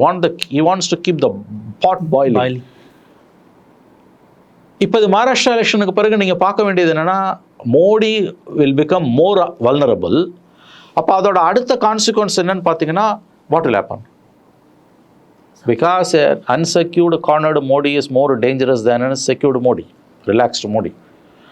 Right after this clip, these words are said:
Speaker 1: அப்ப இன்னும் அதிகப்படியான அஜெண்டாவை நோக்கி போனாங்கன்னா, there will be disaster. But அந்த அளவுக்கு போகுமான்னு எனக்கு தெரியல. See, ஒண்ணு தெரிஞ்சுக்கோங்க நீங்க, ஆர் எஸ் எஸ் and பி ஜே பி and மோடி, இந்த கவர்மெண்ட் அஞ்சு வருஷம் அவங்க ரன் பண்றதுல ரொம்ப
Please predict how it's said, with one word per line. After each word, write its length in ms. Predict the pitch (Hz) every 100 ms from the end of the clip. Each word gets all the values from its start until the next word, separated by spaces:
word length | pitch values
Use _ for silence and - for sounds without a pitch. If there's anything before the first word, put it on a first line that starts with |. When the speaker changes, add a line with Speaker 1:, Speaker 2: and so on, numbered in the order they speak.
| - -
Speaker 1:
அப்ப 100 | 165 175
இன்னும் 180 | 202 214
அதிகப்படியான 640 | 190 202 175 185 185 190 165
அஜெண்டாவை 360 | 151 160 156 143
நோக்கி 180 | 143 135 -
போனாங்கன்னா, 460 | 131 120 104 151 202 170
there 100 | 147
will 100 | 131
be 60 | 123 87
disaster. 400 | 87 82 - - - _ - - - _ _ _ _ _ _ - - 90 117
But 140 | 131 120
அந்த 200 | 123 143
அளவுக்கு 240 | 151 175 -
போகுமான்னு 360 | 156 165 156 143
எனக்கு 180 | 127 113
தெரியல. 240 | 120 113 101
See, 120 | 131 101 131
ஒண்ணு 200 | 170 170 165
தெரிஞ்சுக்கோங்க 440 | 156 143 123 107 101
நீங்க, 120 | 95 95
ஆர் 120 | 131
எஸ் 100 | 139 135
எஸ் 100 | -
and 80 | 110 101
பி 60 | 104
ஜே 80 | 101 -
பி 80 | 104
and 80 | 87 87
மோடி, 220 | 98 82 80 - _ _ _ _ _ -
இந்த 180 | 107 110 87 107
கவர்மெண்ட் 420 | 139 185 190 180 139
அஞ்சு 180 | 139 143
வருஷம் 200 | 139 170
அவங்க 140 | 139 117
ரன் 160 | 139 156
பண்றதுல 360 | 147 135 131 135 107
ரொம்ப 140 | 120